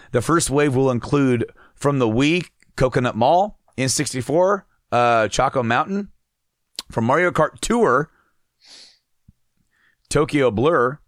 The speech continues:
and other ones. <laughs> They didn't, they didn't give the other ones. Uh, but I, some people, there, there's been, there's some mixed feelings about this because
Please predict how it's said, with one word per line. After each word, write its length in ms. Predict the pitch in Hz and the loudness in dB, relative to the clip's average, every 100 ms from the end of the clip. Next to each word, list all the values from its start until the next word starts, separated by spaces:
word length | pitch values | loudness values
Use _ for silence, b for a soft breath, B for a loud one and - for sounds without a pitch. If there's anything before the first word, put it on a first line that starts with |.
| _ _ _ _ _ _ _ _ _ _ | _ _ _ _ _ _ _ _ _ _
and 340 | 135 139 131 | -2 0 0
other 180 | 123 92 | -2 -4
ones. 240 | - - - | -8 -16 -20
<laughs> 440 | - 131 - - 151 | -6 -6 -4 -6 -2
They 520 | 208 214 190 180 170 | 0 0 2 2 2
didn't, 300 | 196 190 175 | 0 -2 -2
they 100 | 175 | -4
didn't 140 | 175 160 | -2 -4
give 100 | 143 | -2
the 80 | |
other 100 | 113 95 | -4 -6
ones. 140 | - B B B 294 | -14 B B B -2
Uh, 380 | 135 127 117 110 139 | 0 2 0 -2 -4
but 200 | 156 160 | -6 -4
I, 220 | 156 175 - _ b b b b b | -2 -2 -4 _ b b b b b
some 280 | _ - 226 | _ -4 -2
people, 340 | 240 208 214 180 | -2 -2 -2 0
there, 240 | 156 160 | 0 -2
there's 360 | 156 131 151 135 | -6 -2 -2 -2
been, 300 | 117 151 147 | -4 -4 -2
there's 220 | 139 143 | -4 -2
some 180 | 147 127 | -4 -4
mixed 260 | 139 - - | -4 -6 -8
feelings 420 | 135 123 107 98 | -2 -2 -2 -6
about 320 | 95 95 - | -4 -4 -4
this 220 | - - | -10 -10
because 640 | - 117 123 117 107 95 | -8 -6 0 2 0 -4